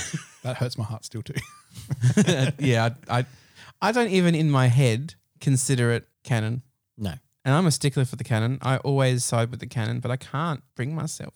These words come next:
Speaker 2: to it. It hurts too much.
Speaker 1: I ki-, I kind of like the lightsaber battle at the end of that movie. That's the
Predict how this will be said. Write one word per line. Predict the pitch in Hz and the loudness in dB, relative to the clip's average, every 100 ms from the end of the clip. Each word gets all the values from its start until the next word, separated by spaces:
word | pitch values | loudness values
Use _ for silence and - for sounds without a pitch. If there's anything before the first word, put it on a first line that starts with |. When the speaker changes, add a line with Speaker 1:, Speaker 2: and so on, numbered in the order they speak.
| - | -16
Speaker 2:
to | 156 | -14
it. | - - _ _ | -14 -16 _ _
It | - | -18
hurts | 135 69 - - | -10 -10 -10 -16
too | - 73 | -12 -12
much. | 71 - - - _ _ _ _ - | -12 -16 -20 -20 _ _ _ _ -16
Speaker 1:
I | - | -6
ki-, | - 156 - | -4 -4 -4
I | 143 | -4
kind | 127 151 | 0 -2
of | 165 | -2
like | 151 123 120 - 139 | -4 -6 -8 -14 -12
the | 131 | -8
lightsaber | 104 101 110 - 117 107 104 123 131 | -8 -8 -10 -10 -8 -8 -8 -12 -10
battle | 110 110 110 | -10 -8 -10
at | 113 | -12
the | 107 - | -14 -14
end | 120 113 143 | -10 -6 -6
of | 175 160 | -8 -8
that | 165 160 - | -8 -8 -4
movie. | 147 180 208 | -2 -2 -4
That's | 127 127 | -8 -8
the | 143 | -8